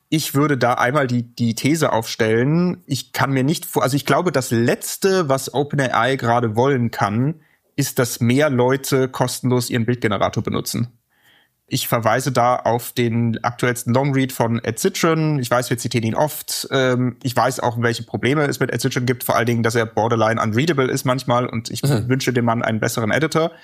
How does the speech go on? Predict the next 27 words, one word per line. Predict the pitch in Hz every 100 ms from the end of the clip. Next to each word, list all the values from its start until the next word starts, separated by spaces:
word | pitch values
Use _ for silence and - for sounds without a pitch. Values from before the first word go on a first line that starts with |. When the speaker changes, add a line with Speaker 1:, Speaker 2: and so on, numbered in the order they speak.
| - - - _ _
Speaker 1:
Aber | 123 120 120 123 123 123 120 -
er, | 127 -
er | 120 117
hat | 135 -
einen | 127
neuen | 120 117
Longread | 156 196 151
geschrieben, | 139 - 135
in | 127
dem | 120
er | 120
sehr, | 113 127
sehr | 127 120
genau | 120 113 110 117 120 117 -
auflistet, | 87 117 120 - - _ _ _ 127 123 139 - 127 -
was | 117 -
die | 131
finanziellen | - 127 123 123 120
Probleme | 117 120 120
von | -
OpenAI | - - 131 123
tatsächlich | 123 127 120 117
sind. | 120 120
Auch | -
was | 117 -
mit | 110
der, | 110 110